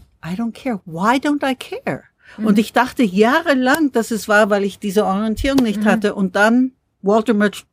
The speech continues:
Speaker 1: hat doch recht, es ging um
Speaker 2: Ja.
Speaker 1: Emotion.
Speaker 2: Ja.
Speaker 1: Wir waren nicht genügend auf den Ripley, wie sie zuhört oder wie sie hört, wie die jetzt krepieren und alles.
Speaker 2: Mhm.
Speaker 1: Ich, hat
Speaker 2: Mhm.
Speaker 1: alles hineingeworfen,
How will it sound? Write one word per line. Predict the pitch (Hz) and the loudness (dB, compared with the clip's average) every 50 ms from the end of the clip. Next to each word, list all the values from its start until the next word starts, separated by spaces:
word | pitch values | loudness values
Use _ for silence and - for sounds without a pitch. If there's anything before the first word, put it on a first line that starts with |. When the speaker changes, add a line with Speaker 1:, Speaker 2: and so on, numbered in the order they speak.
| _ _ - | _ _ -2
Speaker 1:
hat | 202 190 - _ | -2 -2 -2 _
doch | - 214 220 220 - | 2 2 2 2 2
recht, | 190 180 196 185 - _ - - - - - - | -2 -2 -2 -4 -6 _ -20 -20 -20 -18 -8 -4
es | 196 185 - - | -4 -4 -4 -4
ging | - 196 202 202 202 208 202 | -4 -4 -2 -2 -2 -4 -2
um | 202 | -2
Speaker 2:
Ja. | 208 208 | 2 4
Speaker 1:
Emotion. | 196 208 214 220 220 - - 277 311 359 247 160 147 139 - _ - | 6 6 6 4 2 0 -2 0 0 2 0 0 -2 -4 -8 _ -18
Speaker 2:
Ja. | 220 202 202 202 - _ - | -16 -14 -14 -14 -14 _ 2
Speaker 1:
Wir | 196 214 208 | 2 4 4
waren | 190 202 220 240 233 | 4 4 4 4 4
nicht | 240 233 - - | 4 2 0 0
genügend | 269 233 208 214 220 214 254 226 220 | 0 0 0 0 0 0 0 2 2
auf | 214 214 - | 2 0 0
den | 233 220 220 | -2 -2 0
Ripley, | 240 302 - - 190 139 - - - _ _ _ _ _ _ _ _ _ _ _ - | 0 -2 -2 -4 -8 -8 -8 -12 -18 _ _ _ _ _ _ _ _ _ _ _ -2
wie | 170 190 170 | 0 0 0
sie | 143 180 160 | 0 0 -4
zuhört | - - - 190 175 165 160 175 156 156 156 151 - | -4 -2 -2 0 0 0 -2 -2 -4 -4 -4 -4 -4
oder | 160 147 165 151 139 | -4 -4 -4 -4 -4
wie | 170 175 160 | -4 -4 -4
sie | 143 190 175 156 170 | -2 -4 -4 -4 -2
hört, | 185 185 190 185 185 - | 0 2 2 0 0 -2
wie | 180 175 | -6 -8
die | 139 165 160 156 160 160 | -6 -6 -8 -8 -8 -6
jetzt | 165 160 156 - - - | -6 -8 -8 -10 -14 -12
krepieren | - 180 175 - - - 214 226 226 214 190 175 | -8 -10 -10 -8 -4 -2 0 2 2 2 2 0
und | 156 151 131 | -2 -4 -6
alles. | 147 147 151 147 208 208 202 | -6 -4 -4 -4 -4 -2 -2
Speaker 2:
Mhm. | 196 196 196 190 196 196 | 0 0 -2 -2 -4 -8
Speaker 1:
Ich, | - - - | -8 -4 -2
hat | 214 214 208 | -2 0 0
Speaker 2:
Mhm. | 220 202 | 2 2
Speaker 1:
alles | 208 269 330 294 - | 4 4 2 0 0
hineingeworfen, | - 233 220 208 220 247 254 240 208 - 165 156 156 151 - 202 185 185 208 226 | 0 2 4 4 4 4 6 4 4 4 2 0 -2 -2 -6 -6 -6 -6 -6 -8